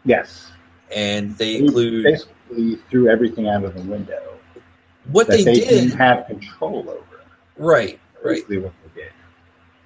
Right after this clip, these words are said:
Speaker 2: Right. So, so yeah, they, they, they basically made the expanded universe books, you know, those hundreds of titles.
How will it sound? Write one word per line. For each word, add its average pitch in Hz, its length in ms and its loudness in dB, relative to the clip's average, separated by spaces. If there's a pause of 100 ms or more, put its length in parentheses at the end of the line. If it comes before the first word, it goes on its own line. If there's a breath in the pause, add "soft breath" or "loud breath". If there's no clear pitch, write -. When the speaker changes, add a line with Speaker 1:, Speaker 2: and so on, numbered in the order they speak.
(120)
Speaker 2:
Right. 131 280 -2
So, 139 520 4
so 143 520 0
yeah, 147 200 4
they, 139 220 -2
they, 135 320 -4 (180)
they 135 140 -4 (180)
basically 160 680 -4 (960)
made 143 460 -2
the 127 100 -4
expanded 151 600 0
universe 113 720 -4 (320)
books, - 520 0 (880)
you 113 100 -8
know, 107 100 -4
those 107 300 -4 (1300)
hundreds 156 440 -2
of - 60 -20
titles. 95 520 -4